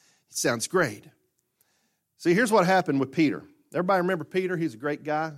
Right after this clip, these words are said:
He's a little hothead, you know. He kinda was the, he was a,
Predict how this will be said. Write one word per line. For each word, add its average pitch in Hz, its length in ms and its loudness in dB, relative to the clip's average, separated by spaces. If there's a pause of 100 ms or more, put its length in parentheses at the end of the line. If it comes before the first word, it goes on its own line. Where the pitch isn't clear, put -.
He's 131 180 -14
a 135 40 -10
little 131 120 -8
hothead, 147 460 -6
you 143 100 -12
know. 151 260 -10 (180)
He 143 140 -6
kinda 147 260 -6
was 135 140 -6
the, 113 200 -4 (280)
he 156 80 -6
was 127 120 -6
a, 123 60 -8